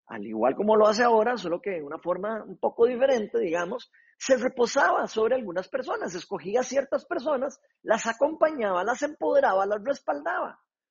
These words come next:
Pero en ese tiempo particular, en el tiempo del Antiguo Testamento, esa compañía estaba como limitada, podríamos decir, a un pequeño grupo de personas.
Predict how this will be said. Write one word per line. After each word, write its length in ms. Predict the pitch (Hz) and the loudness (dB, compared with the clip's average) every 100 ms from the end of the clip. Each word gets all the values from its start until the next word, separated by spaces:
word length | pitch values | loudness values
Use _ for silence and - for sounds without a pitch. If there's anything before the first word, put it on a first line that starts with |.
| _ _ _ _ _ _ _ _ _ _ | _ _ _ _ _ _ _ _ _ _
Pero 280 | 269 262 254 | -2 0 -4
en 180 | 226 233 | -6 -8
ese 220 | 294 - - | -6 -8 -10
tiempo 400 | 359 359 349 - | -6 -6 -6 -4
particular, 600 | 330 - 247 - 233 175 | -4 -4 -8 -4 -2 -2
en 80 | 156 | -4
el 140 | 143 | -10
tiempo 380 | - 254 240 302 | -6 -6 -4 -6
del 140 | 277 269 | -4 -4
Antiguo 320 | 254 254 262 | -4 -4 -4
Testamento, 640 | 233 208 226 180 - 170 - _ | -4 -4 -4 -4 -6 -14 -16 _
esa 260 | - 262 311 - | 2 2 2 0
compañía 840 | 339 294 240 202 226 349 285 196 | -4 -2 -2 0 0 0 2 0
estaba 540 | 180 - 220 240 277 - _ _ _ | -4 -2 0 0 -2 -8 _ _ _
como 240 | 233 247 | -2 2
limitada, 680 | 240 233 214 - 269 240 165 | 2 2 -2 2 4 4 2
podríamos 360 | 190 190 190 247 | 0 0 -2 -2
decir, 340 | 202 214 233 - _ | -2 -2 -4 -10 _
a 80 | - | 0
un 180 | 220 262 | 0 2
pequeño 380 | 285 - 240 240 | -2 0 -2 0
grupo 320 | 214 196 208 | 0 0 0
de 60 | 202 | -2
personas. 420 | 160 - 117 | -6 -10 -16